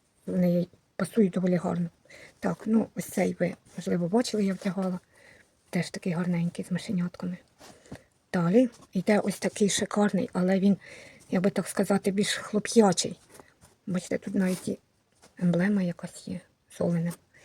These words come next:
Ну і ззаду напис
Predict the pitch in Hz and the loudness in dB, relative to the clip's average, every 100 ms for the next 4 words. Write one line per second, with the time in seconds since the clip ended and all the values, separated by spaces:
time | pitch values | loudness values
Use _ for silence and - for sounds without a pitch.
0 | - _ - 233 202 180 180 - 202 190 | -20 _ 2 4 4 0 -6 0 2 2
1 | 196 - _ _ _ _ _ _ _ _ | 0 -2 _ _ _ _ _ _ _ _
2 | _ - _ _ _ 226 175 165 170 | _ -20 _ _ _ -4 -2 -2 -4